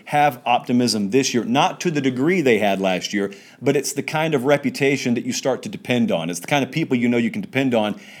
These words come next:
and I don't think that they'd necessarily sell me a bill of goods. And the other thing that I want to focus on that led me to lean towards eight and two, which is closer to the best case, I guess, than what our model spat out for the most likely,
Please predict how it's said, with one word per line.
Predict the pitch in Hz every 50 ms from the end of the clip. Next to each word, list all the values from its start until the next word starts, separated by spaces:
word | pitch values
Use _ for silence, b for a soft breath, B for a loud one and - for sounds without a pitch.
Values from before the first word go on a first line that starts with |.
| B B
and | 120 123 120
I | 131
don't | 147 175 190 -
think | - - 170 160 -
that | 135 117 -
they'd | - 127 117 120
necessarily | 135 147 139 - 135 - - 151 143 131 123 123
sell | 117 - - 139 139 139
me | 139 127
a | 117
bill | 110 98 127 123 120
of | 113 104
goods. | 113 131 131 127 123 113
And | 104 101
the | 104 104
other | 123 160 202 220 240 220
thing | 233 - 180 175 170 151
that | 127 117
I | 120 131 147 156
want | 151 147 151 143 123
to | 131
focus | - 165 175 170 135 120 -
on | 117 101 101 104 101 98 B B B B B B
that | 117 131 123 135
led | 135 147 156 156 135
me | 143 139 131 120
to | 131 127
lean | 123 139 147 139
towards | 135 131 127 113 - -
eight | 127 131 127
and | 104 -
two, | - 175 160 117 110 101 104 - - _ _ _ _
which | - 117 127 -
is | 120 -
closer | - - 170 175 - - 139
to | - 117
the | 117
best | 104 139 156 151 - -
case, | - 101 92 92 - 98
I | 101
guess, | 101 107 104 104 -
than | - 113 107 104 95 - B B B B
what | - 131 127 123
our | 117 113 110 104
model | 110 120 123 135 143 131
spat | 113 - - - 110 104 107
out | 107 107 -
for | - 113
the | 104
most | 104 104 101 - -
likely, | 104 92 92 92 95 95 -